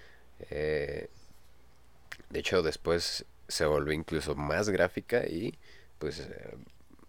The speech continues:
en un episodio aparecen desnudos y ese tipo de cosas. Que ahorita, pues, ya me parece una cosa bastante normal, pero de niño sí me incomodaba un poco. Aunque, pues, igual me entretenía mucho. Eh,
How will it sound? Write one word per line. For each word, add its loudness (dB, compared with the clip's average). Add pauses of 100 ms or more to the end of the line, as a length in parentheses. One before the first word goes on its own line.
(220)
en 0
un 2
episodio 4
aparecen 0
desnudos 0
y -4
ese -4
tipo -8
de -4
cosas. -10 (560)
Que 4
ahorita, 4
pues, -8
ya -6 (160)
me -6
parece 2
una 0
cosa 0
bastante 0
normal, 4
pero 4 (460)
de 0
niño 0
sí -2
me -4
incomodaba -4
un -8
poco. -14
Aunque, -2
pues, -6
igual 2 (800)
me 0
entretenía 0
mucho. -4 (1700)
Eh, 0